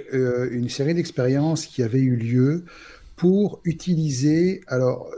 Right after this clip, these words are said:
que je me rappelle bien, c'était de, des composants biologiques, euh, notamment, euh, certaines, euh, certaines propriétés de l'A D N, pour,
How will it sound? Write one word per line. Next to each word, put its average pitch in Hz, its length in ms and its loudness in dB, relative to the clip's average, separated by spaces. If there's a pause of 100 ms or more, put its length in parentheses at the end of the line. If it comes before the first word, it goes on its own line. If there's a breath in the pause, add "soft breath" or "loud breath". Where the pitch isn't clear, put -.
(160)
que 127 80 -8
je 120 100 -6
me 175 60 0
rappelle 143 320 0
bien, 151 560 0
c'était 131 840 -2
de, 113 540 -2
des 110 140 -6
composants 151 840 0 (200)
biologiques, 123 880 0 (680 loud breath)
euh, 113 300 0
notamment, 135 960 2
euh, 113 840 -2
certaines, 135 840 0
euh, 113 420 -2 (340)
certaines - 300 -2
propriétés 139 540 0
de 120 100 0
l'A 127 140 2
D 123 180 4
N, 143 320 2 (540 loud breath)
pour, 185 580 4